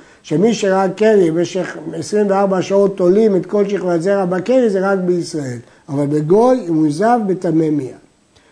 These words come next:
קטן, אין תולים לו, לא במראה ולא בערעור, שאין לקטן מראה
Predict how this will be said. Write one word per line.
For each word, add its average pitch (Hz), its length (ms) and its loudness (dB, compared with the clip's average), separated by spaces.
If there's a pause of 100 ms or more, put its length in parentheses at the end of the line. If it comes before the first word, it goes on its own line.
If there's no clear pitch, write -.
קטן, 208 560 0 (420)
אין 254 280 2
תולים 240 380 2
לו, 165 140 4
לא 190 140 4
במראה 190 500 0
ולא 175 220 2
בערעור, 220 440 2
שאין 233 280 0
לקטן 208 540 0
מראה 196 300 2